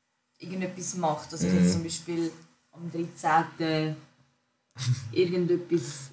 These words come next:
Speaker 1: vereinbare
Speaker 2: Ja.
Speaker 1: oder irgendwie.
Speaker 2: Okay.
Speaker 1: Wenn jetzt zum Beispiel jemand sagt, denkt er eine Zahl zwischen eins und zwanzig aus, denke ich meistens so dreizehn, einfach so.
Speaker 2: Mhm. Weil es einfach so die,
Speaker 1: Genau.
Speaker 2: die Zahl ist, die du
Speaker 1: Ähm,
Speaker 2: eingehst.
Speaker 1: aber sonst,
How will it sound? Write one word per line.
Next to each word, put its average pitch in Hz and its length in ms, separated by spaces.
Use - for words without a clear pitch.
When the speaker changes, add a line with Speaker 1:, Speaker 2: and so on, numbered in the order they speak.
Speaker 1:
vereinbare 156 880
Speaker 2:
Ja. - 60
Speaker 1:
oder - 220
irgendwie. - 280
Speaker 2:
Okay. 107 500
Speaker 1:
Wenn 185 140
jetzt 185 140
zum 190 100
Beispiel 185 260
jemand 175 280
sagt, 175 260
denkt 170 240
er 180 80
eine 170 120
Zahl 170 240
zwischen 170 240
eins 165 280
und 165 140
zwanzig 165 320
aus, 165 120
denke 156 200
ich - 80
meistens 156 340
so 160 60
dreizehn, 156 400
einfach 147 260
so. 95 160
Speaker 2:
Mhm. 101 300
Weil 87 100
es 85 80
einfach 82 180
so - 180
die, 87 200
Speaker 1:
Genau. 82 480
Speaker 2:
die 95 140
Zahl 85 320
ist, 85 140
die - 260
du 78 60
Speaker 1:
Ähm, 80 80
Speaker 2:
eingehst. 82 600
Speaker 1:
aber 175 180
sonst, 208 680